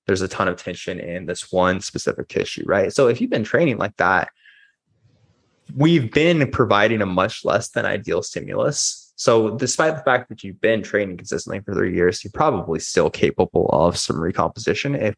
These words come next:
both your training and your nutrition going forward are much more dialed in. And that's a, that's the situation that we have a lot of clients, like, and a lot of new clients are coming from. So it's not uncommon to see recomposition there. But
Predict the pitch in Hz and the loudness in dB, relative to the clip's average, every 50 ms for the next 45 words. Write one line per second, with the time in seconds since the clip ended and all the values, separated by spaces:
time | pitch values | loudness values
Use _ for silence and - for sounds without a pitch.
0 | _ - 92 85 85 - - 80 80 - - - 98 92 95 95 101 110 123 135 | _ 2 4 4 4 2 0 -2 0 0 0 0 0 2 2 2 2 2 2 0
1 | - _ _ - 107 104 95 95 95 90 104 - 156 131 - - 110 92 90 85 | -2 _ _ -6 -4 -2 -2 -2 -2 -4 -2 0 0 0 0 -2 -4 -4 -4 -6
2 | 87 87 - - 160 131 110 101 98 104 - - - - - - - - - - | -6 -4 2 4 4 6 6 4 2 0 -4 -12 -20 -20 -20 -20 -20 -18 -4 2
3 | 104 104 104 95 90 - - - - - - - 53 55 - - 62 78 104 110 | 2 4 4 4 2 0 0 -2 -2 0 0 0 0 0 0 0 0 2 2 4
4 | 123 151 - - 175 - - 113 - 160 175 - 180 - - 202 - - 120 110 | 4 4 4 2 2 2 2 2 2 2 2 0 -4 -4 -4 -2 2 2 2 2
5 | - - - - - 95 - 73 69 65 65 76 - 76 76 - - 71 78 85 | 2 0 -4 -2 0 -2 0 0 -2 0 0 2 2 0 0 0 0 2 2 2
6 | 87 98 - - - - - - _ _ - 104 - - - - 110 113 113 113 | 2 0 0 -4 -8 -8 -8 -12 _ _ -4 -4 -4 -2 0 2 2 4 4 6
7 | 113 107 101 95 98 101 101 - - 98 85 95 98 - - - - - 104 98 | 6 6 4 2 2 -2 -6 -4 -2 0 0 0 0 -2 -6 -10 -6 -2 0 0
8 | - - - - 85 87 90 90 - 113 110 120 127 139 - _ _ _ _ _ | 0 -2 -2 -4 -4 -4 -4 -2 0 2 2 2 0 -4 -10 _ _ _ _ _
9 | _ _ _ _ _ _ _ - - 175 160 135 165 175 185 175 135 - 117 107 | _ _ _ _ _ _ _ -2 2 2 4 4 4 4 4 4 2 2 2 0
10 | 104 101 98 98 - - - 101 95 92 101 101 90 85 90 85 - - - - | 0 0 -4 -6 -8 -6 -4 -4 -4 -4 -4 -4 -6 -4 -6 -6 -6 -6 -8 -10
11 | - - - - - - - _ _ _ _ _ _ _ _ _ - 156 147 123 | -10 -4 -4 -2 -2 -4 -6 _ _ _ _ _ _ _ _ _ 2 4 4 4
12 | 90 - - - | 2 0 -6 -10